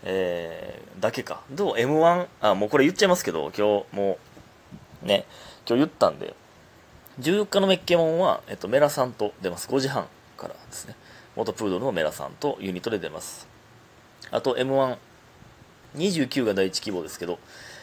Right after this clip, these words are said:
二十九で、二十八が第二希望。えー、ですけど、エムワン一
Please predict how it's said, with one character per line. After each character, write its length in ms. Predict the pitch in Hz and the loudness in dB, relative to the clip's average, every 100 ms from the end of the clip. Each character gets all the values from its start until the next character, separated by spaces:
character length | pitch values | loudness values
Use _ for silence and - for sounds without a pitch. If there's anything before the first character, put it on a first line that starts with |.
| - | -10
二 120 | 131 | -8
十 100 | 113 | -8
九 240 | 104 95 82 120 | -6 -6 -6 -6
で、 100 | 139 | -4
二 120 | 139 | 0
十 80 | 117 | 0
八 180 | 104 | 0
が 80 | 104 | -2
第 160 | 85 82 | -2 -6
二 160 | 82 | -8
希 140 | 78 - | -14 -14
望。 120 | - - - - - - | -16 -18 -20 -20 -20 -16
え 400 | - 117 107 98 | 0 2 4 4
ー、 40 | 92 | 2
で 100 | 92 | 0
す 100 | - | -2
け 100 | 104 | -2
ど、 160 | 131 120 | -2 -2
エ 100 | 107 | -2
ム 120 | 104 | 2
ワ 140 | 101 | 2
ン 80 | |
一 80 | 95 | 2